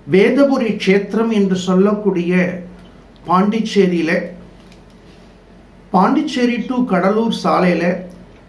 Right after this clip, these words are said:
இடையார்பாளையம் கிராமத்திற்கு மேற்கே ஞானமேடு என்று சொல்லக்கூடிய ஞானமேடு கஷேத்திரத்துல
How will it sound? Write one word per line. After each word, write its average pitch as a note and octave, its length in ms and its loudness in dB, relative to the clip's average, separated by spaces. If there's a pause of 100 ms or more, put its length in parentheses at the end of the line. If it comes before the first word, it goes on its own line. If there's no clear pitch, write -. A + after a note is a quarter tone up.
இடையார்பாளையம் G#3+ 1000 0
கிராமத்திற்கு F#3+ 840 0
மேற்கே F3+ 840 0 (400)
ஞானமேடு A#3 960 0
என்று G3 240 4
சொல்லக்கூடிய G3 760 0
ஞானமேடு F#3 920 0
கஷேத்திரத்துல F3+ 840 -2